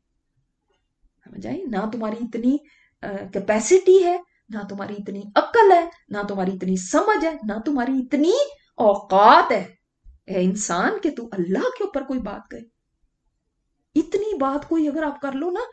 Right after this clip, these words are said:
कि उसकी बादशाहत है आसमान और जमीन में और जो कुछ उनके दरमियान है, तो इंसान overwhelm हो जाता है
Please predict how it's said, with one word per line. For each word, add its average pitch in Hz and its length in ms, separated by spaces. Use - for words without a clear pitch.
कि 277 60
उसकी 302 320
बादशाहत 254 840
है 320 60
आसमान 247 480
और 269 140
जमीन 247 380
में 254 60
और 247 100
जो 247 140
कुछ 254 180
उनके 247 180
दरमियान 254 340
है, 403 100
तो 403 120
इंसान 311 340
overwhelm 302 920
हो 302 100
जाता 262 320
है 214 180